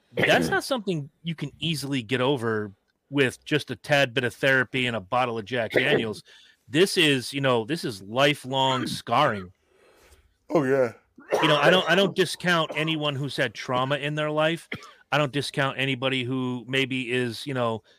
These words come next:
Speaker 1: whether they're a rape victim or an abuse victim of some sort or whatever. But what this girl went through will, will,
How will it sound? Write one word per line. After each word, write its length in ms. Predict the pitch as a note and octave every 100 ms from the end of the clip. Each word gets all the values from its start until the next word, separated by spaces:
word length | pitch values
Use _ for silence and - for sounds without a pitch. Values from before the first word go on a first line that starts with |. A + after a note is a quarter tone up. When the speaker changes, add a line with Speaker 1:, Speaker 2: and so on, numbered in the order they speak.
| _ _
Speaker 1:
whether 360 | F3 D#3+ D3+
they're 300 | C#3 C#3 C3 A#2+
a 60 |
rape 400 | G#2+ B2 C#3 -
victim 480 | C3+ C3+ C#3 C3+ C3+
or 340 | A#2 A#2+ A#2 A2+
an 200 | A2+ G#2+
abuse 420 | F#2+ B2+ C3+ -
victim 360 | C3+ - C3+
of 100 | C3
some 240 | - C3 B2+
sort 300 | - C3 B2
or 80 | A2
whatever. 440 | A2+ B2+ C3 C3+ - - - -
But 80 | C#3+
what 200 | C3 -
this 200 | C#3+ -
girl 280 | F#3 G#3 G3+
went 240 | G#3+ F3
through 400 | A3+ A#3 B3 G#3+ _ _ _ _ _ _ _ _ _ E3
will, 180 | F3 D#3+ E3+
will, 420 | E3+ E3+ D#3+